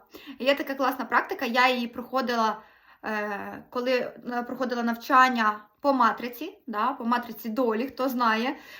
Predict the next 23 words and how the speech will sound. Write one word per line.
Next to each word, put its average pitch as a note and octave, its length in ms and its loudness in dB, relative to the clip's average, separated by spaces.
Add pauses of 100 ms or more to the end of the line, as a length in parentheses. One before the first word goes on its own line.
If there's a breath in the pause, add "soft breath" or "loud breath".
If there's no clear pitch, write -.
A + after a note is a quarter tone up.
(140 loud breath)
Я B3+ 540 2 (240)
практикуючий C4+ 960 -4
нумеролог, A#3+ 840 0 (300 soft breath)
тому, B3 400 -4 (440)
хто - 240 -6
бажає, A#3 640 -2 (340)
приходьте, C4 720 -6 (500)
розберемо B3 500 0
вашу A3+ 220 -6
матрицю. A#3 500 -6
Але B3+ 320 6 (200)
слухайте D4+ 500 -6
практику. - 560 -4 (360 loud breath)
Практика D4 640 0
називається B3 460 -6
так. - 300 -10 (120)
У C4 40 -2
вас G#4+ 200 0
є C4 100 0
друзі, D4 380 0
знайомі, B3+ 440 0
неважливо C#4+ 500 0
хто, A4+ 380 2